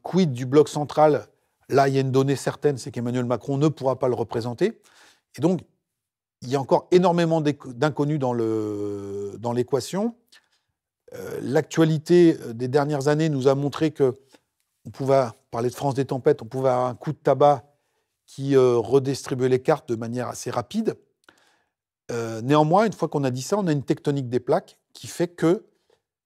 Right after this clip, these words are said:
le scénario d'une éventuelle victoire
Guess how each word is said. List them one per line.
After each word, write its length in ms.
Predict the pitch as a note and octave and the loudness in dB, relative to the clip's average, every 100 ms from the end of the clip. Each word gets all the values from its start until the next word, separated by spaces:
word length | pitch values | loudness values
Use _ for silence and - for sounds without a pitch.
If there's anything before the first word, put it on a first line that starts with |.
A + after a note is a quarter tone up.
| _ - | _ -18
le 540 | - G#2+ A2 A2 A#2 F3 | -14 -10 -8 -4 2 2
scénario 520 | - E3 D3+ D3 E3 | 2 -2 0 2 2
d'une 380 | C3+ D3+ C#3 A#2 _ _ | 2 -2 -2 -4 _ _
éventuelle 680 | D#3 D3+ D#3 - D#3 C3+ A#2+ | 0 2 0 0 0 2 -2
victoire 580 | A2 B2+ - D3 C#3+ B2+ | -4 -12 -4 2 2 0